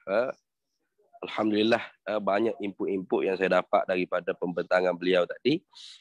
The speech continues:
tentang manaqib atau biografi, eh, Al-Fadilatu Syekh, eh, eh, Tuan Guru Haji Ahmad Hashimi yang kita bicarakan pada malam ni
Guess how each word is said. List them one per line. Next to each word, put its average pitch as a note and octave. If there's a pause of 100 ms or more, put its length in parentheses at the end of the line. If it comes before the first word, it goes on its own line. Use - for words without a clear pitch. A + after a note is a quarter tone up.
(220)
tentang G2+
manaqib G2 (160)
atau F2+
biografi, F2+ (720)
eh, F2 (1500)
Al-Fadilatu F#2
Syekh, A2 (400)
eh, G#2 (1040)
eh, F2+ (720)
Tuan F#2+
Guru G#2
Haji F#2
Ahmad G2
Hashimi A2 (640)
yang F2
kita F#2
bicarakan F#2
pada F2+
malam F2+
ni C#3+